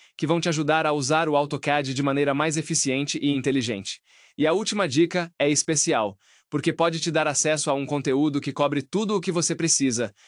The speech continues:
com direito a certificado válido. Então fica até o final. Vamos começar com algo que muita gente ainda não sabe. Você pode começar no autocad com a versão gratuita. Basta acessar o site oficial da Autodesk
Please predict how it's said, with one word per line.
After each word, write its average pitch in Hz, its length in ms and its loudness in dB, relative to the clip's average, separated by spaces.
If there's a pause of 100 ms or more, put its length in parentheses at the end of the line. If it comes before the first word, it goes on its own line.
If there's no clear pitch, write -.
(100)
com 151 160 -2
direito 151 340 2
a 147 60 -2
certificado 151 600 -4
válido. 113 500 -2 (400)
Então 160 260 0
fica 170 220 -2
até 165 160 0
o 160 60 2
final. 127 420 -2 (420)
Vamos 202 240 0
começar 180 440 0
com 165 180 -2
algo 147 260 2
que 147 120 -4
muita 175 280 0
gente 151 300 -2
ainda 147 220 0
não 156 120 -2
sabe. 107 440 -2 (280)
Você 123 240 -4
pode 131 220 0
começar 131 460 0
no 131 100 0
autocad 139 580 0
com 143 120 -4
a 135 40 0
versão 135 320 -2
gratuita. 139 640 -2 (300)
Basta 127 340 0
acessar 131 360 -2
o 123 40 -6
site 131 280 -2
oficial 135 480 0
da 127 120 0
Autodesk 131 640 0